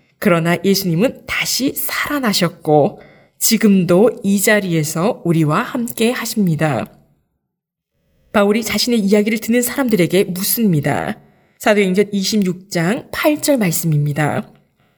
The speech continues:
"당신들은 하나님이 죽은 사람을 살리심을 어찌하여 못 믿을 것으로 여기니까?" 부활에 대해서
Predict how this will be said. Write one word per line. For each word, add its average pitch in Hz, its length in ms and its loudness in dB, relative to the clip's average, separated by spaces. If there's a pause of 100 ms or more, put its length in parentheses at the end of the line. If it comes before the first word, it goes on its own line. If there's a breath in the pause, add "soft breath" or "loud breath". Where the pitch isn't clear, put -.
"당신들은 208 800 2
하나님이 269 720 0
죽은 277 400 -2
사람을 220 460 0
살리심을 175 960 0 (320 loud breath)
어찌하여 208 880 2
못 196 100 6
믿을 254 400 2
것으로 175 560 -2
여기니까?" 151 920 -2 (1300)
부활에 220 380 6
대해서 196 300 2